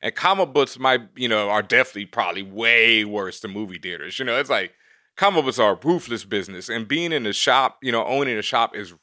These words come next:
ruthless and so tough. So really, you know, reach out to 'em. Like, I'm supporting, uh, Anyone Comics in Brooklyn. They about to get as much of my dollars as I can spare, you know, over there because I just want them to stay open. I really love their shop,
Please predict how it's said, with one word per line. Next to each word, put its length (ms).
ruthless 680
and 180
so 320
tough. 460
So 340
really, 420
you 200
know, 120
reach 280
out 240
to 180
'em. 140
Like, 200
I'm 240
supporting, 500
uh, 180
Anyone 420
Comics 440
in 80
Brooklyn. 480
They 100
about 280
to 80
get 220
as 180
much 220
of 40
my 120
dollars 420
as 60
I 100
can 140
spare, 480
you 120
know, 260
over 280
there 260
because 440
I 140
just 180
want 180
them 140
to 40
stay 200
open. 260
I 40
really 240
love 200
their 100
shop, 400